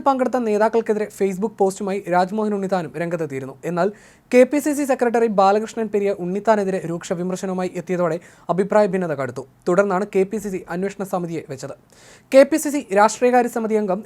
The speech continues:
എൻ സുബ്രഹ്മണ്യൻ, ജനറൽ സെക്രട്ടറി പി എം നിയാസ് എന്നിവർ കാസർകോട്ടെത്തി മെയ് ഇരുപത്തിയൊൻപത്, മുപ്പത് തീയതികളിൽ തെളിവെടുപ്പ് നടത്തി. പാർട്ടിയുടെ മുഖം രക്ഷിക്കാൻ വിവാഹത്തിൽ പങ്കെടുത്തവർക്കെതിരെ നടപടി വേണമെന്നാണ് സമിതി റിപ്പോർട്ടിലെ ശുപാർശ. അന്വേഷണ സമിതിയുടെ നേതൃത്വത്തിൽ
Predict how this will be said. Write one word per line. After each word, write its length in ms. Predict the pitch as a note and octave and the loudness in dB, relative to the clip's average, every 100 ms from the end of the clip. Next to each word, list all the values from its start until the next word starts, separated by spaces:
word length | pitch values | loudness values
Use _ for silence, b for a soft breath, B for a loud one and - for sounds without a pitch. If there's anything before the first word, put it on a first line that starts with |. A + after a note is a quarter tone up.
| F#3 | -4
എൻ 80 | G3+ G3+ | -2 -2
സുബ്രഹ്മണ്യൻ, 480 | F3 G#3 G3+ F3 A3+ b b F3+ | -2 -2 -2 -4 -6 b b 2
ജനറൽ 280 | A3+ B3+ C#4+ C4+ | 4 6 4 2
സെക്രട്ടറി 340 | C4 A3+ A#3+ b b _ G#3+ | -2 -2 -4 b b _ 0
പി 80 | A3+ C4 | 2 0
എം 60 | - F#3+ | -2 -2
നിയാസ് 280 | G#3+ A3+ G#3+ | 2 0 -2
എന്നിവർ 240 | G3+ G#3 G#3 G3 | -4 -2 0 2
കാസർകോട്ടെത്തി 580 | F#3+ A3 A3 G3 F#3+ G3 F3+ | 2 2 0 -2 -4 -8 -4
മെയ് 140 | F3+ G3+ F#3+ | -4 -2 -2
ഇരുപത്തിയൊൻപത്, 520 | F#3+ G3+ G3 F#3+ F#3+ F#3+ F3 | -4 -2 -2 0 0 -2 -8
മുപ്പത് 260 | E3+ G#3 G#3 F3+ | -4 -2 0 0
തീയതികളിൽ 400 | F#3 F#3 E3+ F#3+ - | -2 0 -2 -4 -2
തെളിവെടുപ്പ് 360 | F#3+ G3+ F#3+ D3+ | 2 2 0 -6
നടത്തി. 220 | B2+ D3+ - b b b b _ - | -10 -12 -16 b b b b _ 8
പാർട്ടിയുടെ 380 | B3+ C4 D4+ C#4+ | 8 8 4 4
മുഖം 200 | A3+ B3 A#3 | 4 2 2
രക്ഷിക്കാൻ 360 | G#3+ G3+ F#3 D#3 | -2 -2 -2 -2
വിവാഹത്തിൽ 420 | G3 G#3+ A3+ A#3 G3+ | 2 4 4 -2 -2
പങ്കെടുത്തവർക്കെതിരെ 640 | G#3 G#3 G#3+ G3+ G3 F#3+ F#3+ F3+ | 0 0 -2 -2 0 0 0 0
നടപടി 280 | F3 G#3 F#3+ | 0 0 0
വേണമെന്നാണ് 420 | F3+ F#3 F3 C#3 C#3 | 0 -2 -4 -6 -6
സമിതി 240 | F3 F3+ F#3 | -4 -2 -4
റിപ്പോർട്ടിലെ 340 | E3+ D#3+ D3+ - | -6 -6 -8 -8
ശുപാർശ. 280 | C3 C3 F#3 - _ b b b B3+ | -6 -6 -8 -12 _ b b b 2
അന്വേഷണ 320 | C4 D4 D4+ D#4 | 4 2 0 0
സമിതിയുടെ 300 | C#4+ C#4 C4 A#3 | 2 4 2 2
നേതൃത്വത്തിൽ 480 | G#3 A3+ A3 A3 | 2 2 0 -2